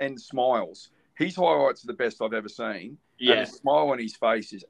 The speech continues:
Speaker 1: absolutely magical. I mean, uh, he almost didn't li-, he was so good, he almost didn't live up to his potential.
Speaker 2: Yeah, and he was around for a long time as well, which is great for us. We got to see him for a long, long time, and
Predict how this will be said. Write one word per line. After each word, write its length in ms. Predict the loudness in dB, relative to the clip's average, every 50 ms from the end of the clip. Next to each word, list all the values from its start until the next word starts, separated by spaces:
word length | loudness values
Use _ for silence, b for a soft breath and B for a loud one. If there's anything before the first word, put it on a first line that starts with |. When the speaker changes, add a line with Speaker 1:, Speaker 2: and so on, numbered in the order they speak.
| _
Speaker 1:
absolutely 720 | 2 2 2 2 -2 -10 -14 -10 -8 -8 -8 -8 -8 -10 -8
magical. 580 | -6 -6 -6 -6 -6 -8 -8 -6 -4 -4 -4 -4
I 100 | -4 -4
mean, 240 | -4 -4 -4 -4 -8 _ _ _ _ _ _ _ _ _ _ _ _ _ 6
uh, 140 | 6 6 6 4
he 160 | 0 4 6
almost 400 | 6 6 6 4 0 -2 -2 -2
didn't 180 | -4 -4 -2 -2
li-, 140 | -4 -4 -4 -6
he 100 | -10 -10
was 180 | -10 -12 -16 -2
so 240 | 0 2 2 2
good, 200 | 0 0 -2 0
he 40 | 0
almost 320 | 0 0 0 -2 -4 -2 -6
didn't 160 | -6 -4 -4
live 160 | -4 0 2
up 140 | 2 0 0 -4
to 60 | -8 -8
his 120 | -8 -6
potential. 520 | -10 -8 -4 -2 -4 -2 -2 -6 -8 -10 -12 _ _ _ _ _ _ _ _ _ _ _ _ _ _ _ _
Speaker 2:
Yeah, 420 | -4 0 2 2 2 2 2 0 -2 0 0
and 160 | 0 0 0 -6 -12 -4
he 160 | 0 0 0
was 160 | 4 4 4
around 340 | 4 6 6 6 4 4 2
for 160 | 2 4 4
a 80 | 6 6
long 260 | 6 4 4 2 -2
time 320 | -2 2 2 4 4 2
as 120 | 2 4 6
well, 100 | 6 6
which 160 | 4 2 -2
is 100 | -6 0
great 300 | 6 8 8 8 8 4
for 220 | -2 0 4 6
us. 240 | 6 6 4 0 -2
We 100 | -2 2
got 160 | 2 2 2
to 60 | 0
see 280 | -2 -2 -2 0 0 0
him 140 | 0 -2 -4
for 160 | 0 2 2
a 100 | 2 2
long, 400 | 2 4 4 6 6 4 2 2
long 280 | 2 2 2 2 -2 -4
time, 400 | -4 0 2 2 2 2 2 -2
and 120 | -4 -4